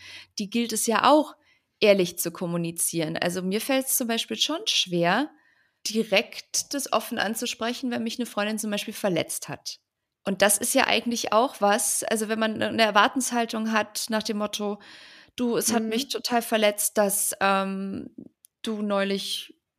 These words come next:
Speaker 1: dass du nicht da warst, als ich irgendwas hatte oder
Speaker 2: Ja.
Speaker 1: dass du nicht zu meinem irgendwas gekommen bist“ oder was auch immer es war. Ähm, das ist ja sozusagen auch eine Ehrlichkeit, die, könnte man verargumentieren,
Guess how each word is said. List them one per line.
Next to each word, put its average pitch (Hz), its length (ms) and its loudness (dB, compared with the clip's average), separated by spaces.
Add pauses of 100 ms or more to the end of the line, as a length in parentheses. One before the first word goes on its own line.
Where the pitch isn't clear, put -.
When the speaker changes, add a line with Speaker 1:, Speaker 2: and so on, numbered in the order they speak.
(200)
Speaker 1:
dass - 160 -4
du 233 80 2
nicht 220 220 2
da 165 200 4
warst, 170 400 4
als 175 180 2
ich 175 140 -6
irgendwas 180 320 -4
hatte 160 420 -2
oder 175 180 2
Speaker 2:
Ja. 247 320 6
Speaker 1:
dass 196 180 -2
du 220 100 -2
nicht 202 240 -4
zu 226 140 -2
meinem 190 440 0
irgendwas 175 520 0
gekommen 165 440 -2
bist“ 156 360 -4
oder 180 200 0
was 180 160 0
auch - 140 -8
immer 170 260 -2
es - 200 -6
war. 165 260 0 (840)
Ähm, 208 340 2 (240)
das 214 220 2
ist - 180 -4
ja 254 120 2
sozusagen 220 640 -4
auch - 160 -4
eine 262 140 0
Ehrlichkeit, 220 680 -2
die, 240 400 2
könnte 233 280 -6
man 226 240 0
verargumentieren, 226 1040 -2